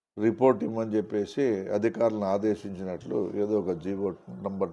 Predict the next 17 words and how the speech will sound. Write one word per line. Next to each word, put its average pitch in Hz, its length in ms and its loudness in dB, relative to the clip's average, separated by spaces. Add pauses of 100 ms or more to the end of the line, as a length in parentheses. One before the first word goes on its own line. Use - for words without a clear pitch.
ట్వంటీ 95 320 -6
నైన్ 90 260 -10
ఏదో 87 140 -8 (120)
తీసుకుని - 380 -14
వచ్చి - 200 -8 (760)
దాని 131 260 6
ద్వారా 110 260 4 (540)
మరి 113 200 0 (600)
దానిపైన 107 360 -2 (120)
ఒక 90 100 -6 (1300)
రిపోర్ట్ 120 380 2
కోరడం 107 400 6
జరిగింది. 80 340 -8 (1300)
సరే, 151 200 8 (240)
నేను 147 220 0
అడుగుతా 147 280 4 (100)
ఉన్నాను, 104 260 -2